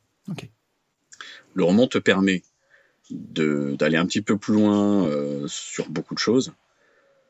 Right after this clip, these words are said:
Speaker 2: Euh, c'est pour ça qu'effectivement, alors c'est un avantage et c'est un inconvénient dans la, dans Après l'effondrement. Je sais qu'il y a des gens qui adorent et d'autres qui détestent.
Speaker 1: Mhm.
Speaker 2: Ça, je peux le comprendre.
Speaker 1: <laughs>
Speaker 2: Euh, il y a finalement, euh, il y a vraiment la prime à l'action,
Speaker 1: Mhm.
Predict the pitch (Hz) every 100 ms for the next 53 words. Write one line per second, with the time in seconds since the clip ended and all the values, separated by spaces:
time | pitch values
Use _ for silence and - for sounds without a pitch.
0 | _ _ _ - 80 78 76 71 69 -
1 | - - - - - 104 113 139 107 107
2 | 95 107 110 123 101 92 - 101 107 113
3 | 120 - 127 107 98 92 110 120 110 113
4 | 117 107 92 87 - 90 90 92 101 98
5 | - 92 92 117 107 - - 92 85 90
6 | 104 - 82 80 95 98 80 90 - -
7 | 73 120 - - - _ _ _ - 110
8 | 139 - - - - 165 151 - - -
9 | 151 - 151 - - - 120 123 80 82
10 | 80 78 73 78 85 98 101 - 110 107
11 | 104 101 107 113 117 101 90 80 78 82
12 | - 90 92 - 208 240 92 - 113 98
13 | 90 - 113 131 _ _ _ _ _ 120